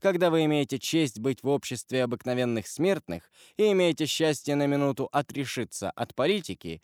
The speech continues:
постарайтесь снова обрести душу, которую вы всегда оставляете в вестибюле Палаты депутатов или Палаты пэров». «Ах, Господи!» — сказал Башан.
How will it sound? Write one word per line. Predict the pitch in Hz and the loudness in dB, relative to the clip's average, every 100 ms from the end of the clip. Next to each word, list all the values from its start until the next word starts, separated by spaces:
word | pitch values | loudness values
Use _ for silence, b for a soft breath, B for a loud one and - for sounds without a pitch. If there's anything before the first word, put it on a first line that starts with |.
| b b b | b b b
постарайтесь | 240 - 226 190 147 - | 0 2 4 2 0 -2
снова | 147 139 123 | 2 4 4
обрести | 113 120 - 123 | 2 0 -2 -4
душу, | 101 160 196 - 85 - B B | 0 0 0 -4 -8 -10 B B
которую | 165 151 135 127 | 0 2 2 2
вы | 123 | 0
всегда | 113 113 104 160 156 | -4 -6 -2 2 2
оставляете | - 131 127 135 127 131 117 b b | 2 0 2 2 0 -2 -6 b b
в | |
вестибюле | 196 170 - 131 127 120 | 2 2 2 0 2 2
Палаты | 104 110 110 107 | 2 2 2 0
депутатов | 98 107 98 151 151 120 - b b | -6 -6 -2 2 2 2 -2 b b
или | 160 151 | 2 4
Палаты | - 120 107 - 147 | 4 2 2 0 0
пэров». | 170 113 78 - _ _ _ _ - | 2 2 0 -16 _ _ _ _ -4
«Ах, | 143 143 95 | 0 0 2
Господи!» — | 156 151 113 - 95 87 - b | 2 2 0 -4 -6 -6 -12 b
сказал | - 139 120 117 | -4 0 2 2
Башан. | 107 120 107 87 76 | 0 -2 -2 -4 -8